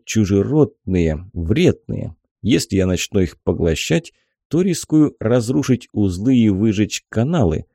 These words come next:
Что до генерации энергии нужного цвета, увольте, это пока для меня непостижимо. Но от самой идеи я не отказываюсь. Возможно, на её основе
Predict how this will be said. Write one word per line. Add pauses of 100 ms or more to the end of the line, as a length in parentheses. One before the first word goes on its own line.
(100)
Что
до
генерации
энергии
нужного
цвета,
увольте, (240)
это
пока
для
меня
непостижимо. (300)
Но
от (100)
самой
идеи
я
не
отказываюсь. (120)
Возможно,
на
её
основе